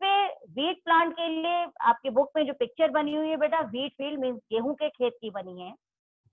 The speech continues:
इसमें जो loamy soil present है, किसी भी तरीके का plant हो, loamy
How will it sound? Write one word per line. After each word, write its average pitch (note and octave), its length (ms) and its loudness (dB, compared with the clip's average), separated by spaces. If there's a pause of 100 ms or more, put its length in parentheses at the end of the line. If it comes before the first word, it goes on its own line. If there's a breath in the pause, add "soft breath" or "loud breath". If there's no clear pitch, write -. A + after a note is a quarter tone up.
(440)
इसमें E4 460 2
जो F#4+ 120 2
loamy C#4+ 400 8
soil D#4+ 280 2
present D4 480 0
है, D4+ 140 0 (480)
किसी E4+ 300 -4
भी G#4+ 180 0
तरीके D4+ 540 0
का D#4 220 4
plant A#3+ 480 4
हो, F#3 180 -8
loamy C#4 500 4